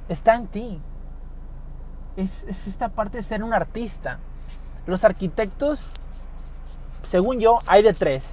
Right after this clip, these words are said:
O somos unos artistas que nos encanta, eh, dibujar, eh, somos poetas, somos músicos, somos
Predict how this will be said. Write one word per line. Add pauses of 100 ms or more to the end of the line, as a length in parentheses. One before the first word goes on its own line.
(300)
O
somos (320)
unos
artistas (220)
que
nos
encanta, (360)
eh,
dibujar, (300)
eh,
somos
poetas,
somos
músicos, (300)
somos